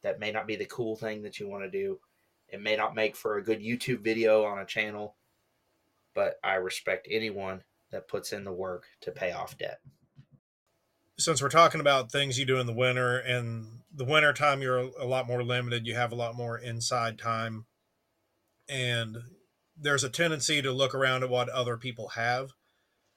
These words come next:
Speaker 2: in the wintertime more. Since you're inside, you might be on your phone more or looking at social
Speaker 1: Yeah.
Speaker 2: media or, or do, even doing research, as, as you were talking about, looking at what other people have done and had success with.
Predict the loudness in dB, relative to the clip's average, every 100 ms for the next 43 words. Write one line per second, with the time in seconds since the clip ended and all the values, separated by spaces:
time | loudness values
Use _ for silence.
0 | _ -12 -4 0 2 2 2 2 2 0
1 | 2 0 -2 0 0 0 2 2 0 -2
2 | -4 -2 -2 -2 -4 -6 -4 -4 -4 -4
3 | -4 -4 -6 -8 -10 -6 -6 -6 -8 -8
4 | -8 -8 -4 0 0 0 0 -2 0 0
5 | 0 -2 0 2 2 2 2 2 2 2
6 | 0 0 0 2 2 2 0 -4 -6 -6
7 | -6 -2 -2 0 2 2 -2 -2 0 0
8 | -4 _ _ _ _ -2 0 2 0 4
9 | 4 4 2 2 0 -2 -4 -4 -4 -2
10 | -2 -2 -4 -2 -2 -2 -4 -2 0 -2
11 | -4 -8 -10